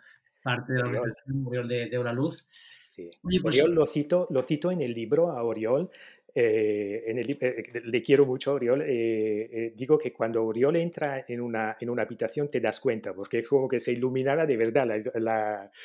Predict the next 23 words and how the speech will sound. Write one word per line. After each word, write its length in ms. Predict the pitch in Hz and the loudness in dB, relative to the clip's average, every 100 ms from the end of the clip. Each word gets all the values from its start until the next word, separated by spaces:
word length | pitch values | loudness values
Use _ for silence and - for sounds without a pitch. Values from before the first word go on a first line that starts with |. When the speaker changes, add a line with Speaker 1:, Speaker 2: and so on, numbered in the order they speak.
| - | -16
Speaker 2:
la, 280 | - 120 113 117 | -4 0 0 0
la 80 | |
habitación, 460 | 113 113 117 - 139 | -2 -2 -4 0 2
pero 140 | 127 127 | 2 4
no 180 | 139 | 4
porque 320 | 156 143 127 113 | 4 4 2 -2
es 140 | - | -2
Hola 160 | 113 110 | -2 -2
Luz, 340 | 135 123 - | -2 -6 -10
sino 280 | - 123 113 | -12 -8 -6
que 120 | 120 | -6
porque 380 | - 117 120 117 | -4 -4 -2 -2
es 200 | 117 117 - | -4 -6 -10
su 240 | - 143 | -8 0
persona, 540 | 131 117 - 139 107 | 0 0 2 2 0
que 160 | 104 104 | -4 -4
es 140 | 107 | -4
tan 180 | - 135 | -4 -6
solar, 420 | 127 131 117 127 143 - | -2 0 0 0 -4 -6
tan, 300 | 117 120 113 - | -4 -4 -6 -4
tan 420 | 123 131 127 107 | -4 -4 -10 -8
positiva, 600 | - 127 117 107 110 127 156 | -2 -2 -2 -10 -6 -4 -4
que, 400 | 120 107 101 | -4 -4 -6